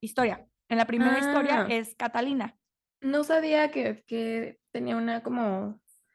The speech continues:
Speaker 2: secuela.
Speaker 1: Acaba de salir este mes, creo que salió hoy, de hecho. Eh, hoy,
Speaker 2: Ah.
Speaker 1: bueno, estamos grabando un martes seis de septiembre. Creo que salió hoy,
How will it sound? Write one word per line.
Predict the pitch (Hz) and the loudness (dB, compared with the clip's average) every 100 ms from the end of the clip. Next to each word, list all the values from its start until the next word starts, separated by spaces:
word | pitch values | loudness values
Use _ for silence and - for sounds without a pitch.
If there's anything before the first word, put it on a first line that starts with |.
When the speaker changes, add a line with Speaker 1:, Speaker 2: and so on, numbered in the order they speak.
| _ _ _ - | _ _ _ -10
Speaker 2:
secuela. | 220 - 214 202 196 - - | -6 -2 0 0 -4 -10 -6
Speaker 1:
Acaba | 294 330 392 | -2 2 2
de | |
salir | 359 339 370 | 4 2 2
este | 359 | 0
mes, | 339 339 | -2 -2
creo | 359 | -2
que | 427 | 0
salió | 294 302 - | 0 0 0
hoy, | 254 269 | 2 2
de | 247 220 | 2 2
hecho. | 220 190 180 - - 247 - | 2 0 -2 -6 -20 -12 -6
Eh, | 233 233 | -4 2
hoy, | 233 254 | 2 4
Speaker 2:
Ah. | 269 269 233 208 262 | 0 -2 -2 -2 -2
Speaker 1:
bueno, | 247 | 0
estamos | 240 262 285 | 2 2 4
grabando | 285 240 240 247 254 262 - | 4 6 6 6 4 0 -2
un | 254 247 254 262 277 262 | 0 0 0 -2 -4 -4
martes | 233 233 226 247 247 - | -2 -2 -4 -6 -8 -10
seis | - - 233 226 240 226 | -20 -4 0 0 0 -2
de | 208 | -4
septiembre. | 214 - - 208 202 220 403 523 - - _ - | -4 -6 -2 0 2 2 2 -2 -12 -20 _ -6
Creo | 302 294 | -2 0
que | 466 | 2
salió | 262 240 247 - | 4 4 2 0
hoy, | 226 214 269 | 2 4 2